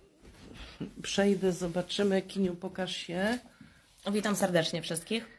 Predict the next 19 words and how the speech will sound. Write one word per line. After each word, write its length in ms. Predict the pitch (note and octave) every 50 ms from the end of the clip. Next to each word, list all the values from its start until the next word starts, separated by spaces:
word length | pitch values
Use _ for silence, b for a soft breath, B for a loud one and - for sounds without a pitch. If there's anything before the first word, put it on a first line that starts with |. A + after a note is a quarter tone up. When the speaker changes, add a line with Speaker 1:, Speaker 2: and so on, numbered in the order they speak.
| b b b b b b _ _ _ _ - G3+
Speaker 1:
To 80 | - A#3
jest 180 | A3 G#3+ G3
nasza 260 | G3 G3+ G3 G3 G3 F#3+
kochana 400 | - G3 F#3+ - F#3 F#3 F#3 F3+
Kinia, 360 | F3+ - F#3 F3 F3 F3 F3
kochani. 680 | F3 F3+ F3 E3+ F3 F3 F3 F3+ F#3 G3+ A3 A#3+ A#3+ - D4+
Em, 440 | - G3+ G3+ G3+ G3+ G3+ G#3 G3+ G3 - - _ _ _ _ _ _
ja 140 | G#3+ G#3 G#3
ją 100 | G#3 G3+
jeszcze, 580 | G3+ G#3 G3+ G3+ - - - G3+ G3+ F#3+ F#3+ -
ja 260 | G#3+ G3 G3+ G3+ G3+
ją 180 | G3+ G3 G3+
jeszcze, 760 | G3 F#3+ F#3+ F#3 - - - - F#3+ F#3 F#3+ F#3 A#2+ B2 E3+ F#3+
jeszcze 300 | F#3+ F#3+ F#3 - - -
pokażę. 600 | - F#3 F#3 - F#3 F3+ E3 D#3+ F3+ F3 F#3+ G#3+ G#3+ B B B B B B B B B B B _
Em, 600 | - F#3 F#3 F3+ F#3 F#3 F#3 F#3 F3+ F#3 F#3 F#3
także 420 | F#3 - G#3+ G3 G3 F#3 G3+ G3+ G3
przerzucimy. 840 | - - - B3+ A#3+ A#3+ A#3+ - - A#3 A3 G#3+ G#3+ G#3+ G#3+ G#3+ B B B B B B B B B B B B B B B B B B B B B B B B B B B B _ - _ - _ _ _ _ _ _ _ -
Y, 380 | G3+ G3+ G3+ G3+ G3 G3 G3